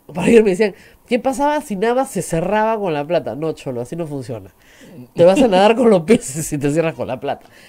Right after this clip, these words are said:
¿Se dan cuenta? Entonces, ¿dónde estaba todo eso? No había. No, igual para adentro. Y lo aplaudieron, creo que el ochenta por ciento de los peruanos, que claro, no tienen la culpa de no haber leído el Código Penal,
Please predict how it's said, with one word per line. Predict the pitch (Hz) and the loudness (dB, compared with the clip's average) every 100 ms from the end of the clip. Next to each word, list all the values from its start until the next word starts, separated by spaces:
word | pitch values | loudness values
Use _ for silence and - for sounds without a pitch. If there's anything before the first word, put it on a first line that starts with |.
| - _ | -20 _
¿Se | - | -6
dan | 196 | 0
cuenta? | 254 240 139 | 2 2 2
Entonces, | 135 202 240 254 _ _ _ | 0 6 6 4 _ _ _
¿dónde | 175 330 | 0 2
estaba | 370 381 370 | 2 0 0
todo | 359 | 0
eso? | 220 | -6
No | 180 | -4
había. | 180 190 156 - _ _ | -2 0 -2 -4 _ _
No, | - 202 208 | 0 4 6
igual | 180 190 185 | 6 4 2
para | 143 | 0
adentro. | 131 117 - - | -2 -6 -14 -6
Y | |
lo | 185 139 | -4 -4
aplaudieron, | 123 113 107 135 156 226 359 _ _ _ | -8 -14 -12 -8 -8 -8 -12 _ _ _
creo | - 175 | -12 -8
que | |
el | 139 | -8
ochenta | 98 147 151 | -8 -10 -8
por | 156 101 | -10 -10
ciento | 135 147 | -10 -10
de | |
los | 139 | -10
peruanos, | 101 98 113 123 254 _ _ _ _ _ _ _ | -10 -8 -8 -8 -12 _ _ _ _ _ _ _
que | - 165 | -8 -4
claro, | 175 120 | -2 -2
no | 120 | -2
tienen | 160 196 | -2 -2
la | 165 117 | -4 -4
culpa | 175 156 | -2 -2
de | |
no | 151 | -2
haber | 165 | -4
leído | 135 156 | -4 -6
el | |
Código | 156 160 175 | -2 -2 -2
Penal, | - 120 196 196 | -8 -6 -4 -4